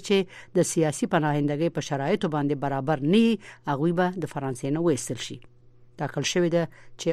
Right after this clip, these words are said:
اولان د دوشنبې په ورځ کالیاس ته ولاړ شي. په عراق کې مقامات ویلي دي چې د صلاح الدین په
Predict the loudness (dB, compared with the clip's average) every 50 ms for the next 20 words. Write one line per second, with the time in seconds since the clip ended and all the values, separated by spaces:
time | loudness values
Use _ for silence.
0 | -2 -2 -2 0 2 2 2 2 0 0 -2 -2 0 0 2 2 2 2 2 2
1 | 0 -2 -2 -4 -6 -6 -8 -10 -12 -18 -20 -20 -14 0 4 6 6 6 4 0
2 | -4 -6 -8 -8 -8 -8 -8 -8 -8 -8 -10 -10 -12 -14 -16 -20 -20 -20 -20 -20
3 | -20 -20 -20 -20 -20 -20 -20 -18 -18 -18 -18 -18 -16 -14 -14 -14 -14 -14 -16 -16
4 | -18 -20 -20 -20 -20 -20 -20 -20 -20 -20 -20 -20 -20 -20 -20 -20 -4 2 4 6
5 | 6 8 6 4 4 2 2 2 2 4 4 4 4 6 4 2 2 2 4 4
6 | 4 4 4 2 0 0 0 0 0 0 2 4 6 6 6 6 4 0 0 0
7 | 0 0 0 0